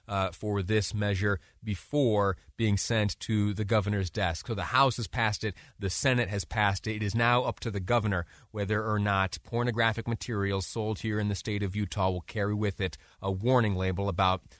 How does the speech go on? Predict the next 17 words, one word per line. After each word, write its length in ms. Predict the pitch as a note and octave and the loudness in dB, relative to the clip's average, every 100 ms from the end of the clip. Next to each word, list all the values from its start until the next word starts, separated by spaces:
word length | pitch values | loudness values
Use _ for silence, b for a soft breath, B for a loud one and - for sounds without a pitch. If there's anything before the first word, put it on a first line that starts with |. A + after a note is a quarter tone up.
| b | b
the 80 | F#2 | -12
potential 420 | - A#2 G#2+ G2 | -6 -4 -2 -2
harmful 560 | - C3+ B2+ A2 G#2 F2+ | -2 0 2 2 -2 -6
effects 380 | - A#2+ G2 | 0 0 0
that 120 | - E2 | -2 -8
pornography 540 | G#2 G2 F#2+ F#2 G2+ | -2 -2 -2 -2 -6
can 160 | - E2+ | -6 -8
have 360 | G#2 G2 F2+ b b b | -2 0 -2 b b b
on 240 | G#2 G2 F#2+ | -2 0 2
minors. 460 | F#2 F2+ E2+ D#2 | 2 0 -2 -2
Now, 140 | A2+ A#2+ | -2 0
no, 120 | D3+ | 0
we're 120 | E3+ | 0
not 140 | G3+ | 0
necessarily 500 | E3+ C#3+ - C#3+ B2 | 0 -4 -2 2 2
debating 460 | G#2+ F#2+ A#2 G2+ F#2 | 0 0 0 2 0
that, 360 | F#2+ E2+ D#2 | 0 0 -2